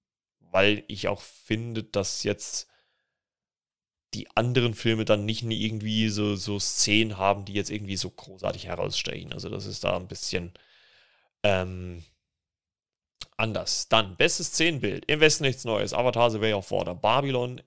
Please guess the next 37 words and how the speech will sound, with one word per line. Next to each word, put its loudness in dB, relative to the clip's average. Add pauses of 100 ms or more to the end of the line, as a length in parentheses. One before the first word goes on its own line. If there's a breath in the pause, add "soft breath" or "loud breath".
Elvis, 0
die -8
Fablemans. -2 (540 loud breath)
Also 0
erster 4
Pick, -2 (100)
nachdem -2
ich -6
The -2
Ba-, 4
äh, 0
The -2
Babylon, -4 (180)
nachdem -6
ich -8
Babylon 4
gesehen -2
habe, -2 (300 soft breath)
würde -2
ich -10
Babylon 4
sagen. 4 (280)
Ähm, -2 (400)
weil 0
Avatar 0
ist 2
ja 0
animiert. 0
Das -4
finde -6
ich -8
was, -4
also -4 (260)
finde -10
ich, -8
hat -6
da 2